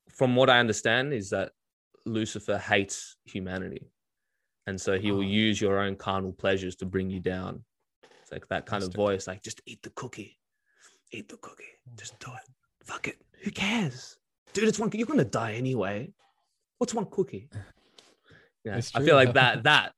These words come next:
Speaker 1: that. I think it's a lot more, 'cause people look at it as really insidious. And I think on an ex-, on a fundamental part, it probably is that evil, like, you know, killing babies evil. But I think it starts very lukewarm.
Speaker 2: Starts with the cookies. <laughs>
Speaker 1: Yeah, it starts with the cookies, exactly.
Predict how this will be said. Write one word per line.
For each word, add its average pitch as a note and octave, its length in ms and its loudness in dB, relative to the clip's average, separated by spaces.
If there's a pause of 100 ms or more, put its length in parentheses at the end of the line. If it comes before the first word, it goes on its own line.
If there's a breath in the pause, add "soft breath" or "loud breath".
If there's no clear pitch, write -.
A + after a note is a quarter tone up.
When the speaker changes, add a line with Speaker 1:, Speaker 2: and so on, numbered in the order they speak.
Speaker 1:
that. A#2 320 0 (360 loud breath)
I C3 100 2
think F#3 200 2
it's F#3+ 140 0
a F3 40 2
lot D3+ 240 2
more, C#3+ 320 0
'cause C3+ 160 -8
people D#3+ 380 2
look C#3 220 2
at C#3 80 4
it A#2+ 40 4
as G#2+ 200 -2
really C3 180 2
insidious. B2+ 480 -2
And C3 100 -2
I B2 60 4
think F3+ 300 0
on C3+ 160 2
an B2 100 0
ex-, - 280 -6 (420 soft breath)
on B2+ 120 4
a A#2 40 4
fundamental C3+ 520 4
part, B2+ 280 4
it G#2 80 -4
probably D3 360 4
is C#3 120 4
that A2 200 2
evil, G#2 280 -8
like, G2 180 -10
you G#2+ 80 -4
know, F#2+ 80 -4
killing G#2 340 0
babies F#2+ 460 -2 (180)
evil. G2+ 380 -4 (640)
But A2+ 100 2
I A2 40 4
think A#2+ 180 0
it A2 80 -2
starts A#2 440 4
very G#2 800 2 (440)
lukewarm. A2 640 4
Speaker 2:
Starts A2 240 -6
with - 180 -20
the - 60 -20 (100)
cookies. - 320 -8 (200)
<laughs> - 200 -12
Speaker 1:
Yeah, D#3 160 10
it A#2+ 80 6
starts B2+ 240 6
with A2+ 120 -6
the A#2 80 -4
cookies, G2+ 420 0
exactly. G2+ 480 -4